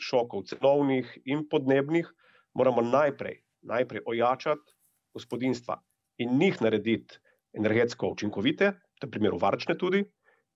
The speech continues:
in predvsem narediti energetsko samozadostne. Eh, in tem ukrepom bi namenil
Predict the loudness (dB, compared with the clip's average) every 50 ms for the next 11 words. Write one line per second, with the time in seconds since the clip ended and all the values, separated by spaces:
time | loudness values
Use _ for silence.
0 | _ -4 -2 -2 0 0 0 -2 0 2 2 2 2 2 2 0 -2 -2 -2 -4
1 | -4 -6 -4 -4 -4 -4 -4 -4 -4 -2 -4 -4 -4 -8 -14 -8 -6 -4 -4 -4
2 | -6 -6 -6 -8 -8 -8 -12 -18 -18 -18 _ _ _ _ _ _ -6 -2 0 0
3 | 0 0 -2 0 2 2 2 2 2 0 2 0 2 2 0 -4 -2 -2 -2 0
4 | 2 2 2 2 2 0 -2 -2